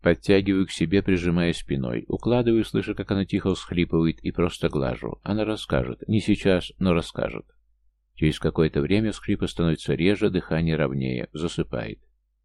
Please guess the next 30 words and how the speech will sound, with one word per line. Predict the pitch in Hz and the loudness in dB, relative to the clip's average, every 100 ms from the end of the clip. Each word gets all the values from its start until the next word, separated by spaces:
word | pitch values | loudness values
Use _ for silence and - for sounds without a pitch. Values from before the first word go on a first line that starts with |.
| - | -12
"Завтра | 92 82 87 85 92 | -6 2 2 2 0
у | |
тебя | 82 85 82 | 2 2 2
выходной", | 85 - 80 90 85 | 2 0 0 2 2
шепчу | 71 71 - - | 2 -2 -4 -4
ей. | 60 55 55 - | -4 -4 -8 -2
"Выспись. | 98 - - 113 - - | 0 0 -2 -8 -8 -6
Будь | - 110 | 2 2
здесь, | - 107 104 | 4 2 2
пожалуйста. | - 78 82 64 64 - 76 | 2 0 2 0 -4 -6 -2
Делай, | 101 104 | 2 2
что | - - | 2 -4
хочешь. | - 104 - 82 | -2 -2 -2 0
Не | 92 98 | 2 2
уходи. | - 92 71 58 | 2 -2 -2 -6
Я | 69 | -6
хочу, | - 95 | -6 -8
чтобы | - 95 90 | -2 -2 0
ты | 98 | -2
встретила | - 95 90 90 | -2 -2 0 0
меня. | 87 85 71 - | 2 0 0 -2
Слышишь?" | 101 101 55 - - _ - | 0 0 -2 -8 -14 _ -10
Сонно | - 90 85 | -2 0 0
кивает. | - 76 71 62 - _ _ _ _ - | 0 0 0 -4 -8 _ _ _ _ -2
"И | 87 | 0
еще. | 78 - 67 - - | 0 -2 -4 -6 -4
Я | 82 | -2
пересажаю | 87 - 82 90 85 | -2 -2 0 0 0
всех | - - | -2 -2
нахуй". | 82 73 - - | -2 -2 -4 -12